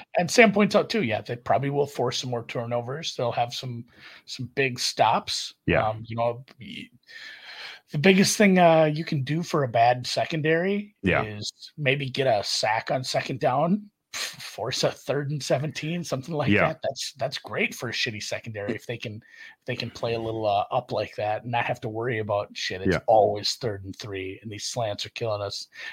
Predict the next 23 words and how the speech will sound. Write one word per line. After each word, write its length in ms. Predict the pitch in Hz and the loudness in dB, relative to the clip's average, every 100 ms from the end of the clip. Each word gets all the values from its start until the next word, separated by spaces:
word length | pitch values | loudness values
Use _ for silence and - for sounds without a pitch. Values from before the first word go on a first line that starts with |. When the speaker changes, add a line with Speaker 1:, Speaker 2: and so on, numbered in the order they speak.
| - | -10
Speaker 1:
We 120 | 110 | -8
don't 260 | 113 113 101 | -2 0 2
have, 160 | 104 - | 0 -2
we 80 | 113 | -4
don't 300 | 123 113 - | -2 0 2
have 260 | 104 101 | 2 2
it 100 | 101 | 0
in 140 | 101 101 | -2 -4
us 160 | - | -6
to, 200 | - 110 - - | -6 -8 -8 -8
you 80 | 120 | -6
know, 180 | 101 - - | -6 -8 -2
play 160 | 156 123 | 0 2
man 260 | 113 107 | 2 2
coverage 340 | - 113 113 - | 0 -2 -2 -8
for 140 | 131 | -8
eighty 200 | 117 107 | -6 -6
percent 340 | 104 - 123 104 | -8 -6 -6 -6
of 60 | |
this 140 | 117 - | -8 -8
game." 420 | 113 107 98 107 _ _ - - 101 | -6 -4 -6 -10 _ _ -20 -2 2
Speaker 2:
Yeah. 160 | 82 - | 2 0
Speaker 1:
So 280 | - 127 | 2 4